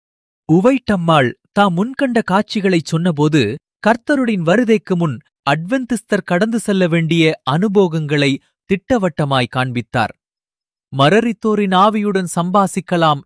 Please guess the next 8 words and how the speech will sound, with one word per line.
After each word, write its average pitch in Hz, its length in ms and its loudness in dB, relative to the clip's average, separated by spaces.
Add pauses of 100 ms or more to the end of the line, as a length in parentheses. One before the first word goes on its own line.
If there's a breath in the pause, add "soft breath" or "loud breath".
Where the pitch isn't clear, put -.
என்னும் 160 320 -2
கொள்கையின் 175 580 0
பிரசனங்கள் 139 640 -2 (540)
நியூயார்க்கிலுள்ள 202 920 2 (300)
ரோச்செஸ்டரில் 160 920 -2 (340)
இரகசிய 226 640 2
தட்டுகள் 208 540 -2
மட்டில் 170 400 -2